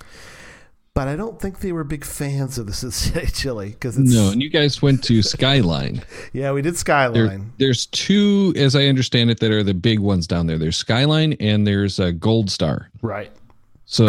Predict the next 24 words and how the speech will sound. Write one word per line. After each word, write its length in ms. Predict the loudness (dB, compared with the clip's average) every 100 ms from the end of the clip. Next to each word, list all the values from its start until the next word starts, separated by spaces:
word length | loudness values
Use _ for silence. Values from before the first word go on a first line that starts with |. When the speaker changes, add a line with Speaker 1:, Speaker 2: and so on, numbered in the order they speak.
| 4
Speaker 1:
Cool. 80 | 0 0
Speaker 2:
Chris 260 | 2 4
had 100 | 2
done 280 | 4 4 6
the, 280 | 4 4 4
uh, 140 | 2
Skyline 640 | 0 0 0 2 2 2 2
when 80 | 2
he 60 |
got 200 | 2 2
in, 180 | 2 2
and 140 | 0
he 80 | 2
was 220 | 0 0
just 160 | -4 -4
kind 180 | 0 0
of 80 | 0
the 80 |
same 300 | 0 0 2
way 160 | 2 0
of 100 | 0
saying, 140 | -4 -6 -4
"Meh." 540 | 0 2 2 2 2
Speaker 1:
Mm. 640 | 2 -2 -6 -6 -6 -8